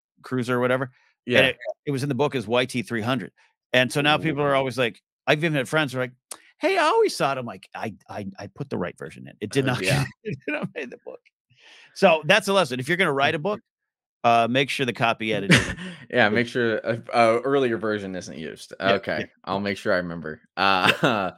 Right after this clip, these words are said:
Speaker 2: <laughs> so
Speaker 1: Yeah.
Speaker 2: Ken, to wind down, I always do this. Uh, it's called, th-, this is the only real segment I have. It's called Not Just Any Questions, The Questions. They, uh, it's usually around six questions.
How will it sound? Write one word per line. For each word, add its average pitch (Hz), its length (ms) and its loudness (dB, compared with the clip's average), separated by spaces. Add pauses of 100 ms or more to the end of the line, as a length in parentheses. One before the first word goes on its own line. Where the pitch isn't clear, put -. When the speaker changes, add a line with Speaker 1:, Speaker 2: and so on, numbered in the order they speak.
(100)
Speaker 2:
<laughs> - 160 -20
so 143 120 -4
Speaker 1:
Yeah. - 60 -4
Speaker 2:
Ken, 175 160 4
to 151 80 2
wind 175 320 0
down, 127 540 0
I 113 120 2
always 135 300 4
do 120 180 -2
this. 98 340 -6 (100)
Uh, 104 320 2
it's 113 160 -6
called, 139 400 0
th-, 127 440 -6
this 214 220 2
is 151 80 -10
the 135 100 -2
only 120 200 -2
real 101 180 -6
segment 78 420 -12
I 78 160 -16
have. 80 180 -12
It's 107 160 -8
called 127 380 0 (240)
Not 190 220 0
Just 175 240 -8
Any 143 180 -2
Questions, 120 540 -4
The 104 200 -4
Questions. 78 520 -12
They, 104 220 -4 (140)
uh, 107 260 0
it's - 300 -10 (260)
usually 208 320 2
around 147 240 0
six - 300 -8
questions. 120 540 0